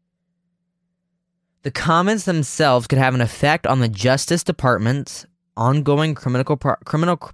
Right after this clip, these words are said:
prosecution of more than seven hundred and twenty-five and counting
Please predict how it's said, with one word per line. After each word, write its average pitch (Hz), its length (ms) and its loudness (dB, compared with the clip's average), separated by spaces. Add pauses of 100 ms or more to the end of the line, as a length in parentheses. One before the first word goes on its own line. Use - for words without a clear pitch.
prosecution 131 680 -2
of 131 60 0
more 117 140 0
than 110 140 -4
seven 127 220 -4
hundred 143 220 -2
and 135 100 -4
twenty-five 117 680 0
and 107 180 -8
counting 135 440 -2